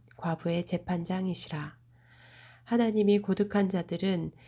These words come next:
가족과 함께 살게 하시며 갇힌 자들은 이끌어내사 형통하게 하시느니라. 오직 거역하는 자들의 거처는 메마른 땅이로다. 하나님이여, 주의 백성 앞에서 앞서 나가사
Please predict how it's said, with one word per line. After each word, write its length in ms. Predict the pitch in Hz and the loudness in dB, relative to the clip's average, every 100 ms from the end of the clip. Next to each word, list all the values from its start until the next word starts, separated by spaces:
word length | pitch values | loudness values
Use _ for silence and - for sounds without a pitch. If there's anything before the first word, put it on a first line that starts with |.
| - | -20
가족과 520 | - 180 196 196 - | -8 -4 -4 -4 -2
함께 600 | 190 190 233 226 202 196 | -2 0 -4 -4 -2 0
살게 380 | 214 214 214 208 | 0 -2 -2 -2
하시며 580 | 190 156 - 160 156 160 - _ - _ | -2 -2 -6 -6 -6 -6 -10 _ -20 _
갇힌 400 | - 170 - 175 | -6 -4 -2 -2
자들은 500 | 165 160 165 175 180 | -2 -2 -2 -2 -2
이끌어내사 840 | 180 - 190 175 160 156 180 170 160 - - - | -4 -2 -2 0 -2 -2 -2 -2 -6 -14 -20 -20
형통하게 720 | - 226 233 233 202 175 190 202 | -12 -10 -2 0 0 -2 0 0
하시느니라. 800 | 214 - 226 180 156 151 147 - _ _ _ _ _ _ _ _ - | -2 0 0 0 -4 -8 -10 -14 _ _ _ _ _ _ _ _ -4
오직 380 | 214 208 220 214 | -2 4 4 4
거역하는 580 | 202 202 208 208 202 | 2 4 4 2 2
자들의 380 | 202 190 190 185 | 2 0 -2 -4
거처는 680 | 180 170 - 170 170 196 220 - | -2 -6 -2 -2 0 -2 -4 -4
메마른 540 | 180 175 170 190 208 | -2 0 0 -2 -2
땅이로다. 680 | 220 220 220 165 151 147 143 _ _ _ - _ _ - - - | -2 0 0 -2 -6 -10 -12 _ _ _ -20 _ _ -20 -20 -8
하나님이여, 880 | 240 240 220 208 190 180 180 165 - | 2 4 6 4 4 2 2 0 -4
주의 260 | - - 185 | -6 0 0
백성 400 | 180 165 - 175 | 0 -4 -4 -2
앞에서 640 | 170 - 170 - 170 165 165 - - - | -4 -4 -4 -2 -2 -2 -6 -16 -18 -6
앞서 380 | 180 - 202 | -6 -2 0
나가사 760 | 185 165 165 160 - 165 156 | 0 0 -4 -6 -4 -4 -4